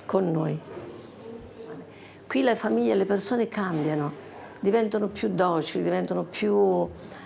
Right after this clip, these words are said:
eh, più attaccate a noi, proprio perché c'è la sofferenza, hanno bisogno e quindi si comportano in un modo diverso.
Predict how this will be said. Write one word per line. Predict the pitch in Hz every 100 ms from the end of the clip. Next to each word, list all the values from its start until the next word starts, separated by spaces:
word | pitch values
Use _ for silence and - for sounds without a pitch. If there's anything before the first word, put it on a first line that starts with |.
| - -
eh, | - - - - - - 233
più | 165 233
attaccate | 226 180 - 190 196 180 175
a |
noi, | 180 196 190
proprio | - 233 226
perché | 196 190 214 202
c'è | - 233 233
la | 175
sofferenza, | 165 180 160 190 160 156 160 - - - - - -
hanno | - 240 202
bisogno | 175 175 - 160 151 147 160 175 - - - - - -
e | 190
quindi | 220 262 214
si | -
comportano | 208 202 240 240 214 214
in |
un | 220
modo | 214 220 208
diverso. | 208 220 175 143 - - - -